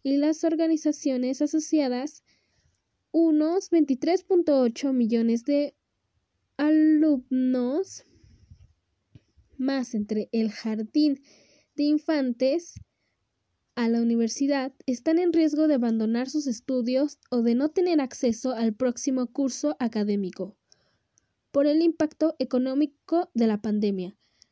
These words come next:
Además, al menos cuarenta millones de niños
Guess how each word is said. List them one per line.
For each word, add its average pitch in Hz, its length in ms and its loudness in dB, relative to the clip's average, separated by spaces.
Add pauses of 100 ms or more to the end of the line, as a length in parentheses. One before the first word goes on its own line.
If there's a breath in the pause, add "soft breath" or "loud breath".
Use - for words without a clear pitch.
(640)
Además, 311 680 2
al 269 140 0
menos 294 680 0
cuarenta 320 500 2
millones 294 420 2
de 311 120 2
niños 254 600 -2